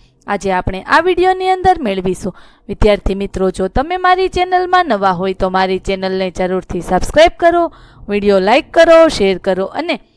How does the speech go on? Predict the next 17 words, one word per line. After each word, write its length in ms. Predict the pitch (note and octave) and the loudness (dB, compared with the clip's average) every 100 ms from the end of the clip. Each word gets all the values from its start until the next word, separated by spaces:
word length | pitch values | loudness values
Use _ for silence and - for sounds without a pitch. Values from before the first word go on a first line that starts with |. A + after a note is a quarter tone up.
| _ - | _ -6
બેલ 240 | G3+ G#3+ G3+ | 0 0 0
નોટિફિકેશન 760 | G3 G3+ G3+ - G3+ - F#3+ | -2 -4 -6 -4 -4 -2 -4
આઇકોન 360 | - F#3+ C#4 F#4+ G#4 | -4 -2 2 2 2
ઓન 180 | G3+ G3 | -2 -2
કરો, 340 | F#3 F#3+ F3+ - _ _ - | -2 0 -2 -6 _ _ -4
જેથી 300 | G#3 G#3 G3 | -2 0 0
આગળના 440 | F#3+ F#3+ F#3 F3+ | 2 0 -2 -6
દરેક 340 | E3+ G#3 E4+ | 0 2 2
નવા 260 | F4+ F4+ F4+ | 2 4 4
વીડિયોની 480 | F4+ F4 F4+ F4+ F4+ | 4 2 0 0 -4
નોટિફિકેશન 840 | A#3+ G#3 G3+ G#3 - F#3+ - F#3+ | -4 -4 -6 -8 -8 -6 -6 -6
તમારા 400 | F#3+ F#3+ F#3+ F#3 | -4 -2 -2 -2
મોબાઈલની 480 | F#3 F#3 F#3 F#3 F#3 | -4 -4 -4 -4 -10
સ્ક્રીન 340 | - - F#3+ | -10 -8 -8
પર 220 | F#3+ E4+ F4+ | 2 2 4
મળી 240 | G3+ F#3+ | 0 0
શકે. 380 | E3+ F#3 - | -2 -4 -6